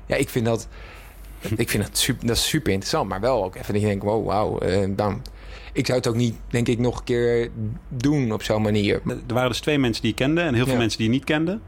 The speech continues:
Speaker 1: Ja.
Speaker 2: Wat voor, wat is, wat is eigenlijk moeilijker? Is dat moeilijker de mensen die je niet kent of de mensen die je wel kent?
Speaker 1: Ja, zij zijn anders opgevoed. Voor hen was het normaal. Ja, dan is het, eh, dus voor hen was het ook niet een soort van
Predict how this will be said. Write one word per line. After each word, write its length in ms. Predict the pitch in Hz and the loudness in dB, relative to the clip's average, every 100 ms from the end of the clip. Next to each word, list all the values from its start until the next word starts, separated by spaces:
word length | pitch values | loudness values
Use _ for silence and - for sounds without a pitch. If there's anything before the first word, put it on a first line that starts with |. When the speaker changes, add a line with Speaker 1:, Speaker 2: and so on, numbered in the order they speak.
| - | -2
Speaker 1:
Ja. 300 | 123 127 - - | 0 0 -2 -4
Speaker 2:
Wat 160 | 120 - | -4 0
voor, 160 | 135 - | -2 0
wat 160 | 117 113 | -2 0
is, 100 | - | -2
wat 100 | - 110 113 | -2 -2 0
is 60 | 117 | 2
eigenlijk 220 | 113 107 | 2 2
moeilijker? 340 | 127 151 175 165 | 2 2 0 0
Is 100 | 127 | 2
dat 160 | 117 | 2
moeilijker 440 | 113 120 117 117 110 | 2 2 2 0 2
de 60 | |
mensen 240 | 117 110 110 | 2 2 2
die 80 | 113 | 2
je 60 | |
niet 100 | 147 | 2
kent 240 | - 190 160 | 0 -2 0
of 60 | |
de 80 | 143 | 0
mensen 240 | 139 131 | 2 0
die 80 | 135 | 0
je 60 | 131 | 2
wel 160 | 135 | 2
kent? 300 | 113 90 92 - - - - - - - - - - - - - | 0 -2 -2 -6 -16 -16 -16 -16 -18 -18 -16 -16 -14 -14 -14 -12
Speaker 1:
Ja, 340 | - 78 78 82 | -6 -2 -2 -4
zij 260 | 101 104 98 | 0 2 2
zijn 160 | 101 95 | 2 0
anders 260 | 107 101 | 0 0
opgevoed. 440 | 107 - 123 139 - | 0 -2 0 0 2
Voor 100 | 131 | 0
hen 140 | 147 | 2
was 120 | 98 | 0
het 100 | - | 0
normaal. 460 | 95 98 95 101 190 - - - - - | -2 0 0 0 -4 -10 -14 -14 -14 -8
Ja, 80 | 87 | -2
dan 200 | 98 98 | 0 2
is 80 | 95 | 0
het, 220 | - - - - - - - - | -4 -10 -14 -16 -16 -16 -14 -4
eh, 300 | - 85 87 - - - | -2 0 0 -2 -8 -10
dus 120 | - | -4
voor 100 | 104 | -2
hen 80 | 107 | 0
was 120 | 110 | 0
het 100 | - | 0
ook 80 | 101 | 0
niet 160 | 104 | 0
een 60 | - | 0
soort 160 | 110 | 0
van 120 | - | 0